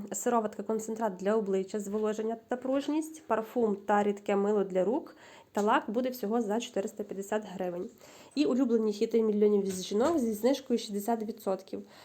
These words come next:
Е, Today та сироватка з вітаміном С буде по хорошій ціні. Ось такі новинки очікують нас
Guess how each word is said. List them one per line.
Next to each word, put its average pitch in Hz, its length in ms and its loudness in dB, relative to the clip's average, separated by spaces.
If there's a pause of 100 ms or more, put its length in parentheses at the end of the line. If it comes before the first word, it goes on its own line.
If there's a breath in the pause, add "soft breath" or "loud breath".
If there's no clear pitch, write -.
(120 loud breath)
Е, 196 40 2
Today 220 720 2
та 233 280 2
сироватка 226 760 0 (200)
з 208 200 -2
вітаміном 196 480 2
С 254 140 -2
буде 226 200 0
по 185 120 -6
хорошій 208 400 -4
ціні. 180 340 -6 (380 loud breath)
Ось 285 120 4
такі 254 300 0
новинки 233 420 2
очікують 208 560 -2
нас 220 420 -2